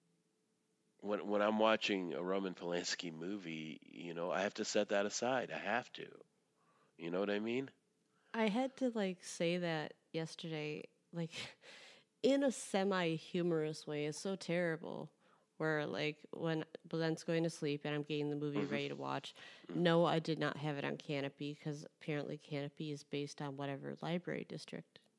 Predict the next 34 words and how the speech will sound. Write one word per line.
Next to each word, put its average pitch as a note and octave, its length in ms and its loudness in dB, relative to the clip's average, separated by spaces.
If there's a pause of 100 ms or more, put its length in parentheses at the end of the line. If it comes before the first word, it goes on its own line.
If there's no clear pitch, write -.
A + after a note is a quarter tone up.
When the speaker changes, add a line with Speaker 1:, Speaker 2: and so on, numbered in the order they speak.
(120)
Speaker 2:
you're - 160 -8
in. C#3+ 240 -6 (840)
So D#3+ 300 2
I, C#3+ 300 2
I C#3+ 120 2
illegally C#3 540 0
downloaded D2+ 640 -2 (300)
Sumi. - 340 -2
Speaker 1:
You C3+ 100 8
know D3+ 120 12
what F3 100 10
they D3 140 12
had? C3 280 12 (200)
No, D#3 280 12
I, C#3 220 12
I C3+ 120 12
searched D#3+ 380 6
it C#3+ 220 6
on A2+ 220 8
it. A2 160 6 (500)
I, G#2+ 180 -4
I A2+ 80 4
couldn't B2 380 -2
find A#2 280 8
it G#2+ 60 8
on G2+ 140 8
Kanopy G#2+ 420 4
either. G2 840 2 (340)
I G2+ 80 2
found C3 280 10
it A#2+ 80 10
on G#2+ 140 8
Hoopla, F#2+ 460 2
though. D#2 260 0